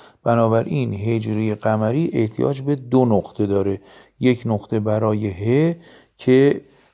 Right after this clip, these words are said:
اختصار، اه، هجری و یک نقطه برای قاف که اختصار قمری است.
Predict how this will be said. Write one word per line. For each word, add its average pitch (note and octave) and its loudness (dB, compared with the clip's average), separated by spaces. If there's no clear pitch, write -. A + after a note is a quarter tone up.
اختصار، A#2+ 2
اه، - -6
هجری A2+ -2
و A2+ 2
یک C3+ -2
نقطه C3 -2
برای B2+ -2
قاف D#3+ 2
که C#3 0
اختصار A#2+ -2
قمری G#2+ 0
است. - -14